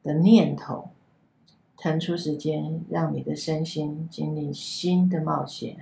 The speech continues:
和挑战。现在就允许你做一次自己一直想做的事情，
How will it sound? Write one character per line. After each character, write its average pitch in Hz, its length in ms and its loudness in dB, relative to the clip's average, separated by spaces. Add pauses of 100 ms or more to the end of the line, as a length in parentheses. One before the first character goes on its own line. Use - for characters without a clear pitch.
和 143 200 -6
挑 - 260 -10
战。 - 240 -8 (1400)
现 208 260 2
在 214 160 4
就 190 200 2
允 165 220 0
许 170 200 -2
你 151 160 0
做 160 200 0
一 156 140 -2
次 - 460 -6 (1040)
自 233 240 8
己 - 240 -4
一 208 120 -2
直 175 200 -2
想 139 320 -2
做 170 240 0
的 117 200 -6
事 - 320 -6
情， - 320 -8